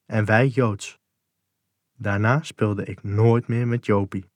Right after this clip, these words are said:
In september negentien eenenveertig kreeg Jopie gelijk. Alle Joodse kinderen moesten naar aparte scholen. Een kennis van mijn ouders, oom IJs, begon een schooltje in een oude villa.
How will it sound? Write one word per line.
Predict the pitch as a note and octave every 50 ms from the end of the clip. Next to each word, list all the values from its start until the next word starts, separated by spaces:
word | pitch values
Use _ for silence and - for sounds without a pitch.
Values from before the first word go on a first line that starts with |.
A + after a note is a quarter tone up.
| _ _ _ _ _ _ _ _ _ _ _ _ _ _ _ _ _ _ _ _ _ _ _ _ _ _ _ _ _ _ _
In | _ B2 A2+
september | - - C#3+ - - E3 E3+ D#3+ D3 C3+
negentien | C3 C3+ C#3 C#3 - - A2+ -
eenenveertig | - C#3+ D#3 E3+ E3+ D3+ - B2+ B2 C3 - - - -
kreeg | _ - B2 B2+ A#2+ A2+
Jopie | - B2 C3 C3+ C#3+ - D3+
gelijk. | C#3+ - D3 D3 D#3 C#3 G#2+ - - _ _ _ _ _ _ _ _ _ _ _ _ _ _ _ _ _ _
Alle | - - D#3+ E3+ E3+ D#3
Joodse | C#3 C#3+ D3 D#3 D3 - - -
kinderen | - C3+ C3+ C#3+ D3 C#3 C#3 B2+
moesten | A2+ B2+ C3+ - - B2 A2+
naar | A2 G#2+ G#2
aparte | - A2 - - B2+ C3 - C#3
scholen. | B2 - - B2 A2+ G#2 G2 F#2+ F#2 - _ _ _ _ _ _ _ _ _ _ _ _
Een | _ - A2 - _
kennis | - D3+ D#3 D3+ B2 A#2+ - - _
van | _ - A2+ A2
mijn | G#2+ -
ouders, | - A#2+ C3 B2 G#2+ G#2+ A#2 C#3+ - - _ _
oom | - A2+ G#2+ - -
IJs, | G#2+ A2 G#2+ B2 C#3+ - - _ _ _ _ _ _ _ _ _ _
begon | - A#2+ - - E3+ F3
een | F#3+ D#3
schooltje | - - - C3+ C#3+ D3 D3 - E3+ D#3+
in | - - A2+
een | A2 A2 -
oude | - A2+ A#2+ C3 C3+ C3 -
villa. | - - G#2+ F#2+ F#2+ G2 -